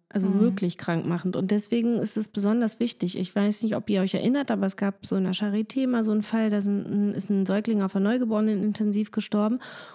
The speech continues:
Speaker 1: Und zwar nur deswegen, weil sich irgendeine Pflegekraft nach dem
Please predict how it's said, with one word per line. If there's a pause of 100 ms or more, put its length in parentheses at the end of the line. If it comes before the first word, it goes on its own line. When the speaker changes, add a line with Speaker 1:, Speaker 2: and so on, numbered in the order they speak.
(100)
Speaker 1:
Und
zwar
nur
deswegen,
weil
sich (120)
irgendeine
Pflegekraft
nach
dem